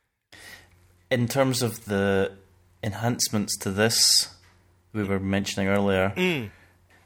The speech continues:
Speaker 1: not only are they not as bad, but there are places where I think it improves things slightly.
Speaker 2: Mm.
Speaker 1: Be-, Bespin particularly.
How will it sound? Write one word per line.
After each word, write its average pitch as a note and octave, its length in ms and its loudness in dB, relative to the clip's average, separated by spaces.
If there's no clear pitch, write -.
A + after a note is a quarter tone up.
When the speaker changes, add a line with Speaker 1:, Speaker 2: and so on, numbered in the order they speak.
Speaker 1:
not B2+ 120 4
only A#2+ 440 4
are A2 60 4
they G2+ 120 2
not G2+ 240 4
as G2 100 0
bad, G#2+ 480 4
but - 120 -4
there G2+ 100 4
are G2+ 80 4
places A2 480 0
where G2 100 -2
I F#2 40 -2
think G2+ 260 -4
it - 100 -12
improves - 680 -4
things F2 640 -4
slightly. F2+ 520 -2
Speaker 2:
Mm. B2 300 -4
Speaker 1:
Be-, A#2 180 6
Bespin A2+ 540 4
particularly. F#2 720 -2